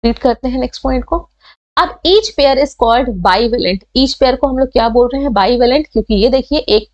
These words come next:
पूरा pair है, ये एक pair हो गया और यहाँ पे दूसरा pair हो गया, तो दो, दो pair हैं, दोनों ही आपके pair हैं एक जैसे ही, बस color दोनों को अलग दिखाया गया है denote करने के लिए। एक pair और दो pair, for ट्वेंटी थ्री के पेयर नहीं बना सकते थे। और ये दिख रहा है ना,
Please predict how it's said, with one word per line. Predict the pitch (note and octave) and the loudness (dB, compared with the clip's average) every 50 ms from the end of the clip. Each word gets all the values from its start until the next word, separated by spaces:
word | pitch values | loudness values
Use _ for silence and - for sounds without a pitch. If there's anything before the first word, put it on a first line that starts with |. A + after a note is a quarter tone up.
| _ | _
पूरा | B3 C4+ C#4+ D4 | 0 2 2 2
pair | D4+ D4 - A#3+ A#3+ G#3 G3+ | 2 2 2 4 4 4 2
है, | F#3+ G#3 - G3 | 0 -4 -4 -4
ये | F#3+ G3 A3+ | -2 -2 0
एक | - G3+ A3+ A3+ - | 0 0 -2 -2 -2
pair | - C#4 C#4+ C#4+ | 0 0 0 2
हो | C#4 C#4 C4+ | 2 0 0
गया | - C#4+ D#4+ F#4 - _ _ _ _ _ _ _ _ _ _ | 0 0 -2 -2 -4 _ _ _ _ _ _ _ _ _ _
और | A#3 A#3+ | -2 0
यहाँ | A#3+ A3+ A#3 G#3+ G#3 - | 0 0 0 0 0 0
पे | - F4 | 0 0
दूसरा | C#4 G#3+ G3 - - G#3 | 0 -2 -4 -4 -4 -4
pair | G3+ - F#3 F#3+ F#3 | -2 0 0 0 0
हो | G3 | 0
गया, | - A#3 A#3+ | 0 0 0
तो | C4 | 2
दो, | A3 B3 C#4+ C#4+ B3+ | 2 2 2 2 2
दो | G3 F3 F#3+ B3 C#4+ D#4+ | 0 0 2 2 2 2
pair | D#4 D#4 D4 D4 C#4 | 4 2 2 2 0
हैं, | D4 - - | -2 -4 0
दोनों | A#3+ A#3+ A#3 A#3+ B3+ C4 | 2 2 2 2 0 0
ही | C#4 D4 D4+ | 0 -2 -2
आपके | - - B3+ - - B3+ | -2 -4 -6 -2 -2 -2
pair | B3+ - - A3 A3+ A#3+ | 0 2 2 2 2 2
हैं | C4 C4+ C#4+ | 0 0 0
एक | D4 B3 G3 | 0 0 2
जैसे | G3+ A3+ A#3 - B3+ | 0 0 0 0 -2
ही, | B3 C4 C#4+ | 0 0 2
बस | D4 D4+ - | 0 0 0
color | - B3 A#3 B3+ C#4 | 0 0 0 0 0
दोनों | A#3 G#3 A3+ A#3 B3+ B3+ | 2 0 0 0 0 -2
को | A#3+ - C#4 | -2 -2 0
अलग | C4 G#3 F#3+ G3+ G3+ | 0 2 2 0 0
दिखाया | A3 A3 B3 A3+ A3 | 0 0 0 0 2
गया | A3+ C4+ | 2 2
है | D4 | 2
denote | G#3+ G#3 G3 G3 F#3+ G3 - | 2 2 2 2 0 -2 0
करने | - F#3+ - - - - | -2 -4 -4 -4 -10 -18
के | - - - | -14 -10 -10
लिए। | D#3 - - - _ _ _ _ _ _ _ _ _ _ | -10 -10 -14 -20 _ _ _ _ _ _ _ _ _ _
एक | - C4+ D#4+ - - | -2 0 0 -2 0
pair | - C#4 D4+ G#4 | 0 2 2 4
और | A4+ G#4 | 2 2
दो | A#3 A3 A#3+ | 4 4 2
pair, | G#3+ - F#3 G#3+ - A#3+ | 2 2 0 0 0 0
for | A3+ - - | -2 -2 0
ट्वेंटी | - A#3+ G#3+ A3+ C4 | 0 0 0 0 -2
थ्री | C#4 - C#4+ C4 | -2 -2 -2 -2
के | D4 | 0
पेयर | C#4+ C4+ C4+ C4+ | 0 0 0 0
नहीं | C4+ C4+ C#4 C#4 | 2 2 2 2
बना | A3+ G3 F3+ - | 2 0 -2 -2
सकते | - A3 - - G#3+ | -4 -10 -8 -8 -8
थे। | G3+ - A3 - - - - - - | -8 -8 -12 -12 -14 -16 -16 -6 -2
और | - - | -2 0
ये | D4 - | 0 0
दिख | C4+ E4 - | -2 0 0
रहा | F#4 G#4+ | 0 0
है | A4 | -2
ना, | - | -2